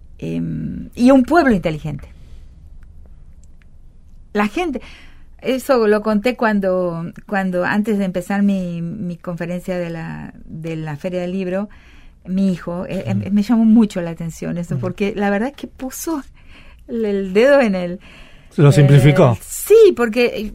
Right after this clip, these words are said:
Speaker 1: yo voy por la calle, ¿no? Ahora mismo cuando entré aquí, personas muy humildes, me, y, o, o, humildes y no humildes, hombres, mujeres y viejos y niños,
Speaker 2: Que
Speaker 1: o
Speaker 2: te
Speaker 1: sea,
Speaker 2: reconocen.
Speaker 1: y me, me,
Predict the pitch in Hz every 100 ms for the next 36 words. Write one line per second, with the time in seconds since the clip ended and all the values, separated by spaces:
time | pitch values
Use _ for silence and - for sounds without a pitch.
0 | 214 233 294 370 359 269 220 175 170 190
1 | 196 269 320 285 277 277 220 208 208 202
2 | 202 196 208 247 339 359 302 294 247 359
3 | 403 302 381 403 269 190 185 185 196 190
4 | 185 - - - - - - - 214 -
5 | - 214 - 190 - 226 247 403 415 -
6 | 226 220 220 233 370 359 269 254 285 311
7 | 247 220 - 285 359 294 220 285 294 247
8 | 269 277 196 175 143 214 202 139 139 120
9 | - 330 381 359 311 320 285